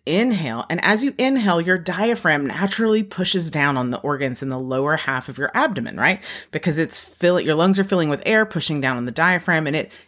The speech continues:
in turn, push pressure on everything else. So when that happens, you want to release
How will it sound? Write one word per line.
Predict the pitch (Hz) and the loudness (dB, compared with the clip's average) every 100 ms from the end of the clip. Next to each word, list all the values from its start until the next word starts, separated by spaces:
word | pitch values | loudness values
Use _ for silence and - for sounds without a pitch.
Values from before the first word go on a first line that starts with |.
| _ | _
in | 254 294 | -2 -2
turn, | - - 214 190 147 196 262 - - - | -4 -4 2 4 4 2 -4 -12 -20 -2
push | 196 180 - | 0 0 -6
pressure | - 170 175 - 135 175 | -2 0 2 0 0 0
on | 139 139 | 0 -2
everything | 120 135 135 180 | -2 -2 -2 -2
else. | - - - - - - - _ _ _ _ _ - | -4 -6 -12 -14 -20 -20 -20 _ _ _ _ _ -8
So | - 214 | 2 2
when | 185 214 285 | 4 4 4
that | 277 269 | 4 2
happens, | 233 - 370 427 170 143 147 | -2 2 2 2 0 0 0
you | 175 | 0
want | 185 - | 0 0
to | - | -2
release | 175 175 170 170 175 208 262 320 - | 2 2 2 2 2 2 2 2 0